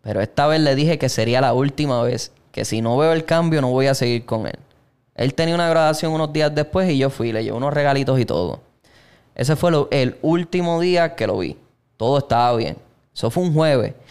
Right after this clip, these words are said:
Y para el domingo me sale con que debemos dejar, eh, nos debemos dejar porque él se va para el Army. Y que no quería tener una relación a larga distancia, que no quería esperar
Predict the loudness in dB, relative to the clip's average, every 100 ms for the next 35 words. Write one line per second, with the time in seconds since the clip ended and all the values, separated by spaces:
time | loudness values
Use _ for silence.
0 | -20 -20 -4 -2 0 0 2 0 0 -2
1 | -2 -2 -2 -4 -6 -16 _ _ -4 -2
2 | 0 0 0 -2 -2 0 0 -2 0 0
3 | 2 0 -2 -10 _ -2 0 0 0 0
4 | 0 0 0 0 0 -2 -2 -2 -2 0
5 | 2 2 2 2 0 -4 -8 -14 _ _
6 | _ _ -12 -6 -4 -2 0 0 0 0
7 | 0 2 2 0 0 0 0 -2 -2 -2
8 | 0 -2 -2 -2 -2 0 0 0 0 0
9 | 0